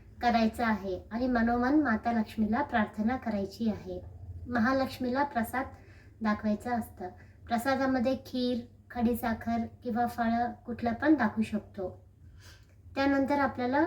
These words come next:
गुरुवार मार्गलक्ष-, मार्गशीर्ष मासाचे महालक्ष्मीची कथा ऐकायची असते, पठण करणे किंवा श्रवण करणे.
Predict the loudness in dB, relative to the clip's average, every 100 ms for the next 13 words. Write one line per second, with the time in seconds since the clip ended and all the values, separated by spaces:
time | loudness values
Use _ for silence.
0 | 0 -10 -16 -4 0 2 4 4 4 2
1 | 2 0 -2 -4 -8 -2 0 2 0 0
2 | -2 -2 0 0 0 -2 -4 -2 0 2
3 | 0 0 -2 -2 -2 -4 -6 -4 -4 -4
4 | -10 -20 -12 -4 -4 -2 -4 -2 -2 -2
5 | -6 -6 -4 -2 -2 -2 0 0 2 0
6 | 0 -2 -2 -4 -12 -20 -20 -16 -4 0
7 | 0 0 -2 -4 -6 -8